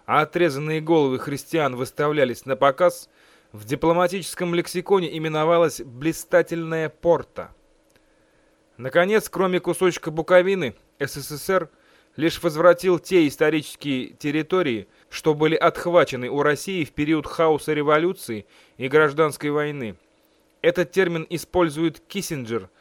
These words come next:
в объёмном труде "Дипломатия", когда забывает, что через несколько страниц надо приняться за демонизацию нацистско-советского пакта.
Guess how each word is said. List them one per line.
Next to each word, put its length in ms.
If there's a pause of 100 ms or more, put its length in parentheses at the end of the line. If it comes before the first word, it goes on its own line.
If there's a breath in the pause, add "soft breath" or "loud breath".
(360 soft breath)
в 100
объёмном 500
труде 320
"Дипломатия", 840
когда 320
забывает, 540
что 200
через 280
несколько 440
страниц 500
надо 300
приняться 560
за 100
демонизацию 880
нацистско-советского 1080
пакта. 460